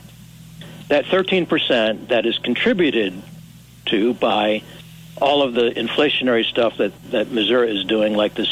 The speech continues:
forty million dollars they're giving in special tax credits, you spend four hundred and fifty dollars a year, that more than eats up the fifty-eight dollars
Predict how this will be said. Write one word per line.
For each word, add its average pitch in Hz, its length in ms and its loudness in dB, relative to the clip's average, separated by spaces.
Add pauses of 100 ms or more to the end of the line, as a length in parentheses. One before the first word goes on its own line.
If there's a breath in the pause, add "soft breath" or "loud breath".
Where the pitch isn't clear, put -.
(100)
forty 107 240 2
million 98 240 0
dollars 101 320 0
they're 101 100 0
giving 98 400 -2 (320 loud breath)
in 110 80 -2
special 101 340 0
tax 127 280 0
credits, - 480 -2 (520 loud breath)
you 180 120 2
spend 160 180 2
four 180 140 2
hundred 160 180 2
and 131 80 -4
fifty 143 220 2
dollars 117 300 2
a 117 40 0
year, 127 240 2
that 127 220 2
more 135 260 2
than 113 160 0
eats 120 260 -2
up 120 200 0
the 95 80 -2
fifty-eight 110 640 0
dollars 101 640 0